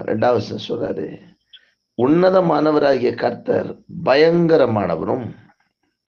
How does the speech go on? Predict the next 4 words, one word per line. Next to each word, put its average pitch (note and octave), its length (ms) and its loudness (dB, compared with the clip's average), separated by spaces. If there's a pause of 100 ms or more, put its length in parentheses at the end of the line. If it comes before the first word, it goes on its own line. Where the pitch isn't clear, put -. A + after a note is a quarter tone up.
(1160)
ஏன்னா - 160 -14
அவர் - 260 -10
பயங்கரமான B2 720 0
தேவன். - 500 -10